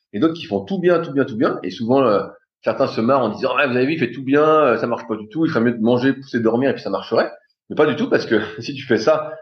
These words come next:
quand t'es pas doué, bah, il se passe absolument rien. Et donc, <clears throat> là où je veux en venir, c'est qu'effectivement, après, euh, notre expérience,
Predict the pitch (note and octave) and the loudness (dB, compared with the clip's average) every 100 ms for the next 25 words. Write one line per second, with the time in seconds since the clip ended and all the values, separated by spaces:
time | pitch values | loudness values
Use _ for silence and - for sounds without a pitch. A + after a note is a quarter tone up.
0 | - A#2 - - - F#3+ - - D3 - | -6 -2 -2 0 2 2 0 0 -2 -2
1 | - B2+ A#2 G2 - - _ _ - _ | -2 0 2 2 0 -10 _ _ -20 _
2 | _ F#2+ C3+ G#3+ - - D#3 C#3+ - - | _ 0 2 2 -2 -2 0 2 -2 -8
3 | - _ _ _ _ - A#2 C3 A2 G#2 | -18 _ _ _ _ -2 2 2 0 2
4 | G2+ D#3 G3 - A2+ A#2+ - B2 F4 - | 2 0 -2 -4 -4 -4 -4 -2 0 -2
5 | - F#3 - - - _ _ _ _ _ | 0 0 -2 -8 -18 _ _ _ _ _
6 | _ - F#2 F2+ F#2+ C#3+ B2+ - G#2 D3 | _ -2 2 2 2 0 0 0 2 2
7 | D4+ - - _ | 0 -2 -14 _